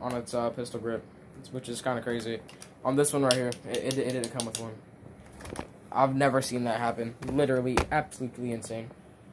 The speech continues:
N-, I, I'm not mad, though, but absolutely insane. Absolutely insane. Did I just get scammed? Oh, no, no.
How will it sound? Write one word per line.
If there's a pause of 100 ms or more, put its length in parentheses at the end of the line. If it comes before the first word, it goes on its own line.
(1040)
N-,
I,
I'm
not
mad,
though,
but (100)
absolutely
insane. (3250)
Absolutely
insane. (2250)
Did
I
just
get
scammed? (1120)
Oh,
no, (200)
no.